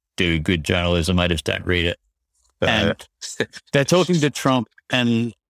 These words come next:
Speaker 1: they're like, you know, "You're a busy man. You have a lot going on. There's a lot of pressure in your life. Like, what, how do you cope with it? Or what do you do to deal with it?" And he responds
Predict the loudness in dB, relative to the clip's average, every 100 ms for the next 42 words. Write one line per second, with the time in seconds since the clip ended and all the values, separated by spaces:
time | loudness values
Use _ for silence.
0 | _ 0 2 4 4 2 0 _ -4 0
1 | 2 2 2 2 0 -2 -2 0 0 0
2 | 0 0 0 0 0 0 0 0 0 0
3 | 0 2 2 0 -2 -2 -2 0 0 -2
4 | -2 0 0 2 0 0 0 0 -2 -4
5 | -4 -4 -6 -20 _ _ _ -6 -2 0
6 | 0 -6 _ _ -10 -2 0 0 -2 0
7 | 0 0 -2 -4 -10 -12 _ _ _ -4
8 | 0 2 2 0 0 0 -2 -2 -2 0
9 | -2 -4 -14 -16 _ _ _ _ _ _
10 | _ -4 -2 0 0 0 -2 -2 0 0
11 | -2 -2 -6 -8